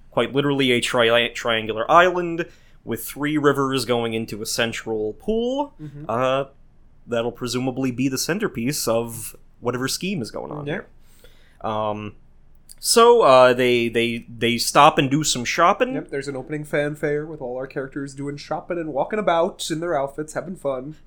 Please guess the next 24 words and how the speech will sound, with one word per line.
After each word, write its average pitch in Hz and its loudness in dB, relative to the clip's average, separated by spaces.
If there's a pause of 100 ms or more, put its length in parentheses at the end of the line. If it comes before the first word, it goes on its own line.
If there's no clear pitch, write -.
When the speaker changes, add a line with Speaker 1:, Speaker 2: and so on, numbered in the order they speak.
Speaker 1:
Tons 131 2
of 156 -2
cameos. 143 2
Speaker 2:
Yep, 120 -2
Nami 135 6
Speaker 1:
Mo- 135 -2
Speaker 2:
winning 147 -2
the 160 -6
beauty 160 -10
contest 160 -10
and 170 -12
such. 170 -10
Smoker 156 -4
and 156 -6
his 156 -10
protege. 160 -6 (500)
Speaker 1:
Yes. 143 -2 (100)
Speaker 2:
Yep. 147 -14 (180)
Speaker 1:
They're, 120 0
they're 120 2
undercover 139 0
there. 117 0
Speaker 2:
Mm-hmm. 156 -8
Speaker 1:
Um, 107 -6